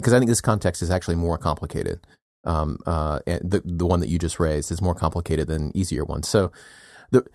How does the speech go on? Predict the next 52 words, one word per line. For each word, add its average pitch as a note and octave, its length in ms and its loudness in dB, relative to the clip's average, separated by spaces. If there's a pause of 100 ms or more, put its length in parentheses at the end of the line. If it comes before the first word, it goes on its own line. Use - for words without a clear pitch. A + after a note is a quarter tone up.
(100)
so C#3 160 4
some, F#3+ 400 4
some E3+ 200 4
listeners A#2 320 4
might G#2 160 2
say, G2+ 140 4
"Well, G#2 180 2
look, F3 300 2
if G2 80 -4
government's C#3+ 320 4
asking G#2+ 220 4
you G2 40 4
to F2+ 60 2
waive G2+ 220 6
a F2 40 -2
constitutional G2 480 0
right F#2+ 220 4
in A#1 80 -4
exchange F#2+ 260 0
for - 80 0
a F2 40 2
benefit, A2+ 340 2
that's B2 160 2
gotta F#2 200 2
be E2+ 100 2
unconstitutional E2+ 640 -2
in D2+ 60 -4
itself, F2 380 2
right?" F#2+ 200 2
If F#2+ 100 -4
you G#2 60 2
just F#2+ 240 -4 (180)
kind F#2 140 0
of - 120 -10 (200)
thought F#2 160 4
about D#2+ 180 0
it D#2 100 -2
initially, F2+ 480 0
and G#2+ 160 4
you, A2 120 2
you A2 240 0
see C#3 180 0
quickly A#2 300 4
that F#2+ 160 2
can't - 180 0
be F2 140 0
right E2+ 360 4
because, F#2 360 -2 (480)
uh, F#2+ 200 2
a A2 60 2
government A#2+ 320 4
employee F2 600 4